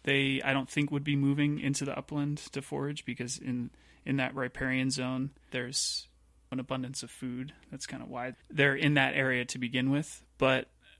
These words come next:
I think what's interesting is that some of these upland species actually come into the riparian area to exploit the food resources that are available in riparian habitats.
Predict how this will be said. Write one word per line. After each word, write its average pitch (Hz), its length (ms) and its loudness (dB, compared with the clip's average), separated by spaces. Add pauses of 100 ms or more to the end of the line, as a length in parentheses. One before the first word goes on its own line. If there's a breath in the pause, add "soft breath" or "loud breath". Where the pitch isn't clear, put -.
I 135 60 2
think 170 200 2
what's 143 200 4
interesting 143 500 4
is 127 160 -2
that 120 300 0
some 139 240 4
of 127 40 2
these 127 280 -2
upland 139 340 4
species 120 760 -4 (120)
actually 127 300 -2
come 139 340 0
into 131 320 0
the 113 80 -4
riparian 123 540 0
area 110 360 -8 (440 soft breath)
to 135 120 -2
exploit - 1000 -4 (640 soft breath)
the 131 100 -2
food 160 300 2
resources - 1040 -6 (180)
that 120 220 -2
are 113 100 -6
available 113 640 -6 (440 soft breath)
in 135 140 0
riparian 123 520 -6
habitats. - 760 -14